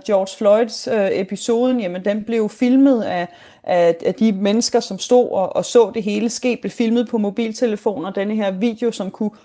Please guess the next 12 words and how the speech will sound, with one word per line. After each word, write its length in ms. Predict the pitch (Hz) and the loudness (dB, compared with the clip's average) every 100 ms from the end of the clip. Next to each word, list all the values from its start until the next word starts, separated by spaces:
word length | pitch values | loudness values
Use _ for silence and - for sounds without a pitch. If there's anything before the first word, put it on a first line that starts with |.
| _ | _
gå 140 | 202 | 0
verden 460 | 185 175 185 202 226 | 4 2 2 -4 -6
rundt. 380 | - 208 226 - - _ _ | 0 0 -2 -10 -20 _ _
Der 60 | 226 | 2
er 160 | 220 | 2
ikke 160 | 233 254 | 2 2
nogen 240 | 262 214 | 0 0
videoer 680 | 196 190 - 196 156 160 175 - | -2 -6 -4 -2 0 -2 -2 4
af 400 | 185 165 156 156 | 6 6 4 2
Breonna 380 | 214 185 170 175 | 0 2 0 -2
Taylors 440 | 165 180 175 202 | -2 0 0 0
situation. 680 | 190 220 170 165 - 214 208 | -2 -2 2 0 0 -4 -4